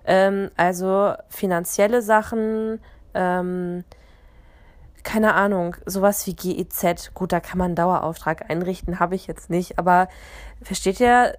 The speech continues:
irgendwie so Sachen einfach, bei denen ich weiß, das sollte ich jetzt nicht aus dem Blick verlieren.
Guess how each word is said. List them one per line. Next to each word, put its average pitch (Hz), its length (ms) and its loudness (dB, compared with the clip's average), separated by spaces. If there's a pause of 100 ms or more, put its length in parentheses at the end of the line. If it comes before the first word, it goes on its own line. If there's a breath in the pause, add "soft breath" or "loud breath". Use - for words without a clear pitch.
irgendwie 220 380 0
so 165 480 -2
Sachen 190 360 0
einfach, 185 520 -2
bei 175 160 -2
denen 170 180 -2
ich 170 120 -8
weiß, 190 420 2
das 175 180 -4
sollte 170 220 -2
ich 170 100 -10
jetzt 165 240 -6
nicht 196 240 -2
aus 170 200 0
dem 175 100 -8
Blick 165 220 -8
verlieren. 156 580 -8